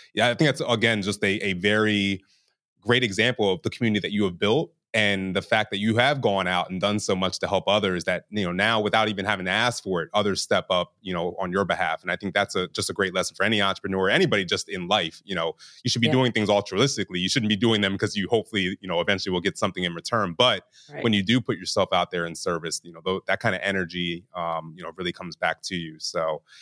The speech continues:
Speaker 1: again, glad to hear your mother's doing well. Glad to
Speaker 2: Yeah.
Speaker 1: hear about all these successes. And also just wanna leave you the space to tell us more about, you know, maybe some of the wins that have been happening. Obviously, two years with the podcast, we just had this major event.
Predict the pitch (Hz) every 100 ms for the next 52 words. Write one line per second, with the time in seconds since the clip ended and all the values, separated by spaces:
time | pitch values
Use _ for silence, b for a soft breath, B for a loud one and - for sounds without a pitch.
0 | B 104 92 85 104 113 110 110 107 101
1 | 95 92 85 95 92 87 85 85 80 b
2 | b 165 165 107 107 104 104 92 92 90
3 | 95 90 - 85 - 92 85 92 85 95
4 | 87 80 b b b - 123 127 110 101
5 | 117 113 107 113 185 196 - 107 110 117
6 | 107 - 143 143 101 92 98 98 104 95
7 | 107 107 101 110 98 92 120 110 95 87
8 | 95 90 - 85 82 92 90 - 90 -
9 | 135 127 117 110 101 - 147 143 131 139
10 | 135 131 104 92 - 107 101 95 107 104
11 | 98 95 87 127 147